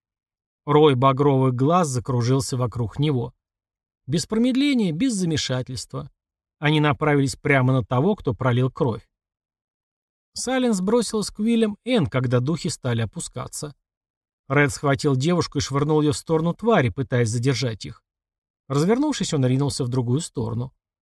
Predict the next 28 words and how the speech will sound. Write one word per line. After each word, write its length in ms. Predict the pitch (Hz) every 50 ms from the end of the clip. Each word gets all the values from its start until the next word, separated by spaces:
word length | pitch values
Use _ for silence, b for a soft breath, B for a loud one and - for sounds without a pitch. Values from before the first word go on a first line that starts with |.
| _ _ _ _ _ _ _ _ _ _ _ _ _ _ -
Уильям 480 | 147 139 147 151 147 139 139 139 139 143
Н 120 | 139 127
пролетела 540 | - - 135 143 147 147 - - 139 123 113
сквозь 340 | - - - 135 131 127 123
дух, 300 | 127 180 208 - - 135
её 160 | 127 127 127
лицо 360 | 139 139 - - - 156 151
иссохло, 640 | 156 143 - - - 226 202 - - - 127 - - - _ _ _ _ _
кожа 280 | _ - 277 254 214 233
на 60 | 202
подбородке 580 | - 196 190 185 202 220 262 262 - - 185 160
и 20 |
вокруг 340 | 156 151 - - 180 175 165
глаз 300 | 170 196 226 208 - -
натянулась. 720 | 185 - - 185 151 139 123 120 123 147 - - - - _ _ _ _ _ _ _ _ _ _ _ _ _
Она 200 | 147 147 147 135
споткнулась 680 | - - - 139 - - - 156 180 196 180 - - -
и 40 |
упала 360 | 147 117 - - 131 131 131 131
матери 400 | 131 131 127 120 - - 135 147
на 220 | 135 127 127 113
руки. 320 | 113 98 - - 135 - - _ _ _ _ _ _ _ _ _ _ _ _ _ _ _
Саленс 560 | _ - - 233 254 277 285 277 262 226 - -
тут 180 | - 175 147
же 100 | 135 151
охватила 480 | 135 - - 135 135 131 - 208 214 220
непреодолимая 720 | 196 175 139 - 131 131 123 123 123 123 127 127 135 143
паника. 540 | - - 131 117 113 113 113 - - 135